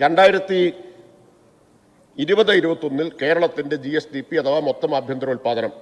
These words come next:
ഏഴ് ലക്ഷത്തി എഴുപത്തൊന്നായിരത്തി എഴുന്നൂറ്റി ഇരുപത്തിമൂന്ന് കോടി. രണ്ടായിരത്തി ഇരുപത്തൊന്ന് ഇരുപത്തിരണ്ടിൽ അത് വർദ്ധിച്ച് മൂന്ന് ലക്ഷത്തി ഇരുപത്തിനാലായിരത്തി നാനൂറ്റി അറുപത്തഞ്ച് കോടിയായി കൂടി. സർ, രണ്ടായിരത്തി ഇരുപത്തിരണ്ട് ഇരുപത്തിമൂന്നിൽ വീണ്ടും കൂടി പത്ത് ലക്ഷത്തി ഇരുപത്തിമൂവായിരത്തി അറുന്നൂറ്റി രണ്ട്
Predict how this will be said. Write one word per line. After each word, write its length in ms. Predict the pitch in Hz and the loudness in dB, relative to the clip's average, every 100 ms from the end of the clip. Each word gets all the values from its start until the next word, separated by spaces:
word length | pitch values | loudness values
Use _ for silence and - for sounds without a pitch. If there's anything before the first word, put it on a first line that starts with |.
| 120 | -2
ഏഴ് 140 | 151 165 | 0 2
ലക്ഷത്തി 300 | 156 - 143 139 | 0 -2 -6 -2
എഴുപത്തൊന്നായിരത്തി 600 | 147 143 135 139 131 135 | -2 -2 -2 -2 -2 -6
എഴുന്നൂറ്റി 280 | 127 131 120 | -6 -8 -10
ഇരുപത്തിമൂന്ന് 400 | 123 127 117 113 113 | -12 -12 -14 -12 -10
കോടി. 180 | 104 - - _ _ _ _ _ _ _ - | -10 -12 -20 _ _ _ _ _ _ _ -2
രണ്ടായിരത്തി 400 | 160 185 190 180 | 4 6 6 4
ഇരുപത്തൊന്ന് 360 | 190 202 180 170 | 0 0 0 0
ഇരുപത്തിരണ്ടിൽ 440 | 151 151 143 147 156 - 131 | 0 -2 -2 -2 -4 -8 -6
അത് 80 | 139 | -2
വർദ്ധിച്ച് 400 | 131 127 151 160 165 127 | -2 -4 -4 0 0 0
മൂന്ന് 200 | 147 175 | 0 2
ലക്ഷത്തി 260 | 160 151 135 | 2 0 -6
ഇരുപത്തിനാലായിരത്തി 600 | 127 147 147 139 139 135 131 | -6 -4 -2 0 0 -2 -6
നാനൂറ്റി 260 | 127 127 120 | -6 -4 -4
അറുപത്തഞ്ച് 340 | 117 120 117 110 | -6 -10 -10 -10
കോടിയായി 340 | 110 107 110 117 | -8 -8 -8 -6
കൂടി. 180 | 135 - - - _ _ _ _ _ _ 160 | -8 -8 -14 -20 _ _ _ _ _ _ 4
സർ, 140 | 165 165 147 | 4 2 -2
രണ്ടായിരത്തി 380 | 165 185 185 180 | 4 4 4 0
ഇരുപത്തിരണ്ട് 360 | 208 214 202 175 | 0 0 0 -2
ഇരുപത്തിമൂന്നിൽ 480 | 165 156 156 165 147 | -2 -4 -4 -4 -4
വീണ്ടും 260 | 151 170 185 143 | -4 -2 -4 -4
കൂടി 160 | 156 160 | -4 -2
പത്ത് 220 | 135 170 165 | -4 0 0
ലക്ഷത്തി 280 | 165 143 139 | 0 -4 -2
ഇരുപത്തിമൂവായിരത്തി 600 | 147 147 147 143 139 143 | -4 -2 0 2 2 -2
അറുന്നൂറ്റി 300 | 120 135 - 127 | -4 -6 -6 -8
രണ്ട് 160 | 120 | -6